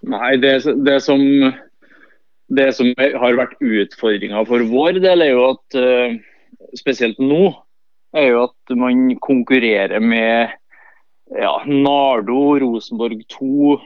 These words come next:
i Trondheim, og ikke minst <laughs> Stjørdalsblink, da, som er, er nå i Obos-ligaen. Så det er veldig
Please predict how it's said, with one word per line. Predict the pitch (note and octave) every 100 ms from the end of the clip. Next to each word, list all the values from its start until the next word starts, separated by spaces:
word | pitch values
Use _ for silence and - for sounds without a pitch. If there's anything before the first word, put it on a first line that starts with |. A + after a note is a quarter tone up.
| _ -
i | C#3 B2+
Trondheim, | C#3+ C3+ A#2+ A#2+ E3 E3+ - _
og | C#3 B2 A#2+ B2 B2 B2 _ _ _ _ _ -
ikke | C#3+ B2+ A2+
minst | A#2 C3 B2+ - - D#3+
<laughs> | C3 B2+
Stjørdalsblink, | - C#3+ A#2+ G2+ G2 - G#2+ A2 B2
da, | C#3+ B2+
som | C3 B2+
er, | B2 B2 A#2+ A#2 A#2 B2+ _ _ _ _ -
er | A#2+
nå | A#2 A#2 A#2
i | A2+ A#2 A2+
Obos-ligaen. | A2 F#2+ G2+ A2 G2 A2 C3+ - _ -
Så | A#2 A2+ G#2+ _ _ - _ _
det | B2
er | B2+ C3+
veldig | A2+